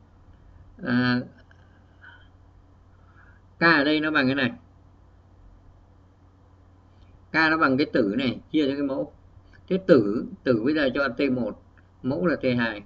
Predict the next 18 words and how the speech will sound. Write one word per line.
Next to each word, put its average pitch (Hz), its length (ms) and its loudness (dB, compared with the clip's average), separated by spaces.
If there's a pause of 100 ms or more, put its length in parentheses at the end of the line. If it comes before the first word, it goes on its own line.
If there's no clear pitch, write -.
(180)
Ừ. 95 60 -10 (1200)
Chín 160 340 0 (100)
A 135 160 2
B 131 80 0 (180)
C - 20 -6
này. 113 360 0 (1500)
À, 143 160 0
chúng 165 120 0
ta 165 80 4
lắp 180 220 2
đúng 170 200 0
công 180 140 -2
thức 180 160 -2
ấy 165 60 -4
thôi. 139 160 -4 (1160)
Chín 175 240 4
A 160 120 2
B 147 80 -2